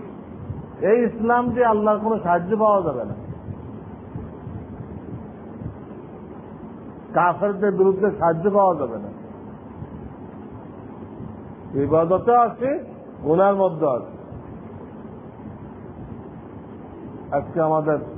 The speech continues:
ঘরগুলো সিনেমা হল, আজকে আমাদের কলগুলো, এটাও সিনেমা হল। এর মধ্যে গুনাহের জল্পনা কল্পনা চলতেছে।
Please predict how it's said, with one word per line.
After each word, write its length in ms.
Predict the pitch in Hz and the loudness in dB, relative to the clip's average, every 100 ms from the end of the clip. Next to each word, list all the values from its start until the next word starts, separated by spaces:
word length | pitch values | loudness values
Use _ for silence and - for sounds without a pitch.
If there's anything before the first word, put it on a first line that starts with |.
| - - - - - - | -10 -10 -8 -8 -8 -4
ঘরগুলো 680 | 127 143 156 165 170 160 127 - - - - - - - - - | 2 4 4 2 4 4 4 -2 -12 -12 -12 -14 -12 -10 -8 -2
সিনেমা 400 | 175 190 180 139 | 2 4 4 6
হল, 260 | 131 117 104 - - - - - - - - - - - | 4 2 -2 -10 -12 -12 -10 -8 -8 -10 -10 -8 -2 2
আজকে 340 | 143 - 175 | 0 2 4
আমাদের 300 | 170 170 165 156 - - | 6 6 4 2 -2 4
কলগুলো, 880 | 165 208 226 208 208 214 185 139 - - - - - | 6 6 4 2 4 6 6 4 0 -10 -12 -10 -8
এটাও 300 | 139 185 220 | -2 4 4
সিনেমা 440 | 196 185 180 170 139 | 4 2 4 4 4
হল। 200 | 110 104 98 - - - - - - - - - - - - - - - - - - - - 76 - - - - - - - - - - - - - 151 | 2 -2 -4 -12 -14 -14 -12 -12 -12 -12 -12 -14 -14 -12 -12 -12 -12 -12 -12 -12 -10 -8 -4 -4 -6 -8 -10 -12 -14 -14 -12 -12 -10 -12 -12 -14 -6 0
এর 200 | 151 156 | 2 4
মধ্যে 260 | 165 156 | 4 2
গুনাহের 580 | 131 143 180 175 175 165 127 - - - - - - - - 120 | 2 4 4 6 6 4 0 -10 -14 -14 -14 -14 -12 -12 0 4
জল্পনা 500 | 151 131 160 160 151 | 4 4 4 4 4
কল্পনা 500 | 156 151 147 147 135 | 4 2 0 0 0
চলতেছে। 520 | 135 117 113 - | -2 -4 -8 -8